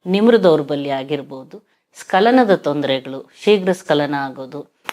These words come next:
ಕೆಲವರಲ್ಲಿ ಸ್ಖಲನ ಬಹಳ ನಿಧಾನವಾಗಿ ಆಗುವಂಥದ್ದು, ಕೆಲವರಲ್ಲಿ ಸ್ಖಲನನೇ ಆಗದೇ ಇರುವಂಥದ್ದು, ಈ ತರ ಅವರಲ್ಲೂ ಆಸಕ್ತಿ ಕೊರತೆ ಉಂಟಾಗ್ಬೋದು. ಹಾಗೆಯೇ ಪುರುಷರಲ್ಲಾಗ್ಲಿ ಸ್ತ್ರೀಯರಲ್ಲಾಗ್ಲಿ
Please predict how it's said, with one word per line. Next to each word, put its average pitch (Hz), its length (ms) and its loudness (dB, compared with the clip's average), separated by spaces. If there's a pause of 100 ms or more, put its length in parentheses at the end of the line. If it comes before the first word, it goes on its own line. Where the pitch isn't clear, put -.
ಕೆಲವರಲ್ಲಿ 185 520 4
ಸ್ಖಲನ 185 480 0
ಬಹಳ 160 440 2
ನಿಧಾನವಾಗಿ 175 760 0
ಆಗುವಂಥದ್ದು, 139 840 -8 (340)
ಕೆಲವರಲ್ಲಿ 196 420 4
ಸ್ಖಲನನೇ 208 720 0
ಆಗದೇ 185 580 2
ಇರುವಂಥದ್ದು, 139 680 -6 (440)
ಈ 240 80 2
ತರ 254 180 0 (100)
ಅವರಲ್ಲೂ 247 440 4
ಆಸಕ್ತಿ 220 560 2
ಕೊರತೆ 160 380 -4
ಉಂಟಾಗ್ಬೋದು. 139 720 -10 (340)
ಹಾಗೆಯೇ 214 480 2
ಪುರುಷರಲ್ಲಾಗ್ಲಿ 240 1040 2
ಸ್ತ್ರೀಯರಲ್ಲಾಗ್ಲಿ 147 1080 2